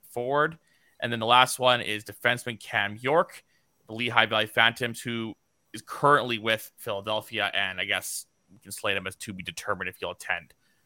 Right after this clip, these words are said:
Pat, first glance at this list, any surprises, any, you know,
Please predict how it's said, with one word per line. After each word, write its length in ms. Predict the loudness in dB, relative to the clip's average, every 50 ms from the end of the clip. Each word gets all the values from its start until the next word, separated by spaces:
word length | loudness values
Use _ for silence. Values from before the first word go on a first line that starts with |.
| _ _ _ _ _ 4
Pat, 280 | 8 8 8 8 6 4 -4 _ -18
first 640 | -12 -4 0 2 4 4 4 0 -2 -6 -6 -8 _ _ _ _ _ _ _ -8
glance 380 | 0 4 6 6 6 6 2 -2
at 100 | -4 -4
this 180 | -4 -6 -4
list, 440 | 0 0 0 0 0 -4 -10 -12 -14 _ _ -2
any 160 | -2 0 -2
surprises, 960 | -2 -4 -6 -4 2 4 6 8 8 6 6 4 2 4 4 2 2 -2 -2 0
any, 600 | 2 2 2 2 0 -2 -2 -2 -2 -4 -6 _ _ _ _ _ _ _ _ _ _ _ _ -10
you 80 | -6 -4
know, 280 | -4 -4 -4 -6 -10